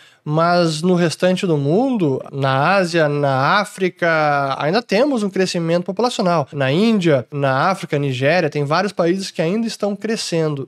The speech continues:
Então, eu não diria que o nosso setor exportador do agro vai sentir um problema imediato por conta da situação demográfica mundial. Então, acho que não é o caso. Mas, em algum momento, a gente tende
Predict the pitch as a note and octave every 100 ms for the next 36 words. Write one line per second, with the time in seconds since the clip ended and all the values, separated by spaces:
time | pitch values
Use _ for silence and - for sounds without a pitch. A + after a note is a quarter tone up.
0 | - D3+ D3 G3 F#3+ F#3+ G#3+ G#3+ F3+ F3
1 | - E3+ F3 F#3+ F#3 F#3+ F3 D3+ D3+ E3
2 | E3 D3+ D#3 C#3+ E3 F#3+ F#3+ F3 D3+ D#3+
3 | E3 E3+ E3+ F3 D3+ - F3+ F3+ F3+ F3
4 | D#3 C#3+ D#3+ E3+ D#3+ D#3+ E3 D3 C3+ C#3+
5 | F3+ F#3 G3 G3 F3+ F3+ F3+ F#3 E3 D#3
6 | E3+ D#3 C#3 - G#3 A#3 G#3 F#3+ E3+ D3
7 | D3+ D3+ - E3 D#3+ E3+ E3 C#3 A#2+ -
8 | - D3 - D#3 D3+ D3 D3+ D3+ D3 -
9 | D#3+ D3 D3 C#3+ C3 C#3+ - B2 - B2+
10 | - _ G3+ G3+ B3 - _ _ - -
11 | _ - D3+ D3+ E3+ E3 F#3 G3 G3 G3+
12 | G#3 G3 E3 D3 C3+ - _ - F3 G3+
13 | A3+ F#3 G3 F#3 E3+ D#3 C#3+ C#3